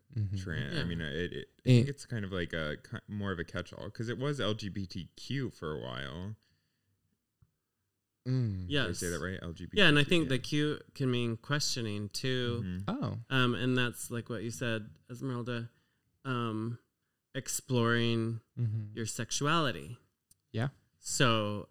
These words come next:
Speaker 3: again, there's what you feel you are, which is you can be queer, you can feel like, you know, you don't really know what you are, and then how you express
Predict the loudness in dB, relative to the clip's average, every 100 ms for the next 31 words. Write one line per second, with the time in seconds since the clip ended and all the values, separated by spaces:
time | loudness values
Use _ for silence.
0 | -10 -4 2 2 2 -4 -6 _ _ _
1 | _ _ _ -2 0 0 -2 -6 -10 -16
2 | _ _ -20 -10 -8 -8 -8 -6 -6 -6
3 | -4 -2 0 -2 -4 -6 -4 -2 0 -2
4 | -4 -8 -16 -20 _ _ _ _ _ _
5 | -4 -4 -2 -4 -4 -6 -4 -4 -6 -8
6 | -10 -10 -12 -14 -8 -6 -6 -8 -6 0
7 | 2 4 4 0 -2 -2 -2 -4 -4 -4
8 | -6 -8 -10 -20 _ _ _ _ _ -4
9 | -2 -2 -4 -8 -12 _ _ -4 -2 -2
10 | -2 -2 0 0 -2 -4 -4 -2 -2 -4
11 | 0 2 2 2 2 -2 -10 _ _ -4
12 | 0 0 -2 -6 -4 2 2 2 -2 -4